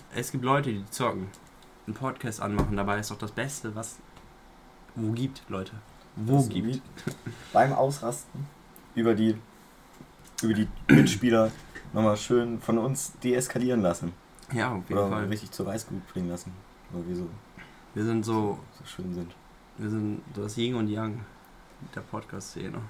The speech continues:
Speaker 1: Wir ergänzen euer Leben einfach perfekt. <laughs> So.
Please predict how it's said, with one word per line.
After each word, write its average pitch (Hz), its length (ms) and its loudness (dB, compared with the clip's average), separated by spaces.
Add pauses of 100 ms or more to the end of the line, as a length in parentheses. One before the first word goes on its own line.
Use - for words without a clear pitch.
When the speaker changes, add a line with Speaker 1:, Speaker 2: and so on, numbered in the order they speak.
(1160)
Speaker 1:
Wir 107 100 -2
ergänzen 107 480 -2
euer 101 200 -4
Leben 104 300 -2
einfach 92 300 -8
perfekt. - 460 -12 (240)
<laughs> - 280 -14
So. 107 420 -6